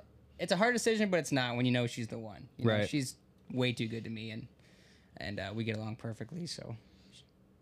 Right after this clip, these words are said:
Speaker 1: it was time, and she deserves it. So
Speaker 2: I don't know. When, when you got engaged, I was just confused on how the open relationship was gonna work
Speaker 1: <laughs>
Speaker 2: anymore. So
Speaker 1: Yeah, we're still trying to figure that out.
Speaker 2: was it, I guess, did you,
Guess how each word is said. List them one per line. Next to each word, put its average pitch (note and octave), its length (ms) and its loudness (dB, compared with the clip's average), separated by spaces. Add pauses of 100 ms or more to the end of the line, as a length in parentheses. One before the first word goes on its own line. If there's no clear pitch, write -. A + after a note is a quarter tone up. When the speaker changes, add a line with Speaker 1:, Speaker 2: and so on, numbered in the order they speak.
(240)
Speaker 1:
it A2+ 60 -10
was A#2 100 -8
time, A#2+ 320 -4
and A#2+ 200 -4 (180)
she - 160 -6
deserves A2+ 340 -4
it. A2+ 200 -6
So A2+ 280 -10 (160)
Speaker 2:
I G3 100 6
don't E3+ 120 6
know. C3 260 4 (120)
When, C#3+ 400 4
when D3 160 6
you E3+ 100 8
got F#3 160 6
engaged, B2 580 4
I C3+ 140 2
was D#3+ 160 4
just C3+ 180 4
confused C3 560 4
on A2+ 120 4
how B2 260 4
the A#2 240 2
open B2+ 300 2
relationship G#2+ 640 0
was G#2+ 120 -4
gonna G#2+ 180 0
work G#2 160 2
Speaker 1:
<laughs> A#3 100 6
Speaker 2:
anymore. G#2 380 4 (800)
So E3 140 6
Speaker 1:
Yeah, F3 280 4 (120)
we're E3+ 120 4
still F#3 200 0
trying F#3 160 2
to C3+ 40 0
figure B2+ 220 0
that A#2 140 2
out. G#2+ 140 -4 (260)
Speaker 2:
was C#3+ 220 6
it, C3+ 220 4 (520)
I E3 100 6
guess, E3 220 6
did C3+ 260 6
you, D3 180 6